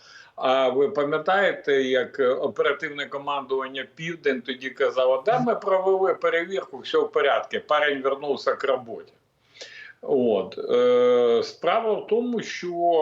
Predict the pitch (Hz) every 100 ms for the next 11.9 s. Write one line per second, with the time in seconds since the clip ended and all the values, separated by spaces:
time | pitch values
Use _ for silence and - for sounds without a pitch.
0 | 147 - - 139 131 120 143 151 233 226
1 | - 151 117 107 131 185 180 147 143 -
2 | 160 156 113 - 175 170 - - _ _
3 | _ _ _ - 147 147 156 160 175 165
4 | 151 143 139 139 135 127 120 113 - 151
5 | 156 143 - 180 160 139 117 180 214 -
6 | - _ _ _ _ _ 160 151 151 151
7 | 143 135 - 175 185 156 156 - 180 165
8 | - 139 139 139 143 - 156 151 123 117
9 | 107 175 185 196 - 185 160 175 185 180
10 | 156 117 _ 170 160 127 143 120 156 147
11 | 110 117 110 - 127 127 143 170